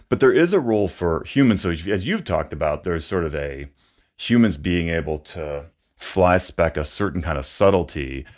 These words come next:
that where we just haven't gotten the machines there yet, right? And this image recognition thing is, it's on the one hand, like,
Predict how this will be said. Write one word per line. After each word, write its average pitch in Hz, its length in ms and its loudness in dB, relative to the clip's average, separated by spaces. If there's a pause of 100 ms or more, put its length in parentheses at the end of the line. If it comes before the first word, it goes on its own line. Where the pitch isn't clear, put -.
(140)
that 92 180 2
where 101 160 2
we 92 120 2
just - 180 -4
haven't 90 300 2
gotten 80 240 0
the 80 80 -4
machines 78 460 -4
there 73 200 -4
yet, 71 340 -8
right? 76 240 -4
And 85 120 -4
this 82 160 -4
image 113 240 0
recognition 87 540 0
thing 80 280 -6
is, 73 180 -8
it's - 160 -10
on 80 200 -2
the 73 40 -6
one 104 220 0
hand, 87 240 0
like, 73 240 -6